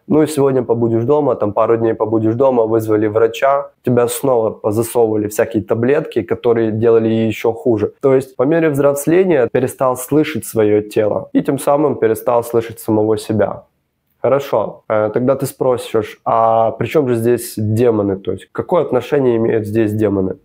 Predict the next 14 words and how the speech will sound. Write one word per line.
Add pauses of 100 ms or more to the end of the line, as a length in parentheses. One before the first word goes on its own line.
Для
начала
ты
должен
понимать,
что
физическая
болезнь
всегда
возникает
как
последствие. (200)
То
есть,